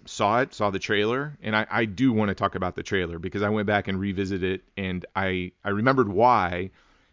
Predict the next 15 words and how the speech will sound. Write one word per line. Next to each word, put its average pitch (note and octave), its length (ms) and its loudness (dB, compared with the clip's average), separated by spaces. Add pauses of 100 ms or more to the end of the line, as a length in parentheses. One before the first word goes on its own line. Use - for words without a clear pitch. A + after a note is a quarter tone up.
I G#2 80 -2
did F#2+ 140 -4
not G2+ 200 0
rush G#2+ 220 -2
out G2 180 0
to F#2+ 80 -6
see B2+ 200 -4
this, F#2 260 -4
even A2 240 -2
though G2 480 -2 (500)
I G2+ 140 -4
knew A2 140 0
about G#2 200 0
the G#2+ 80 0
director, F#2+ 720 -2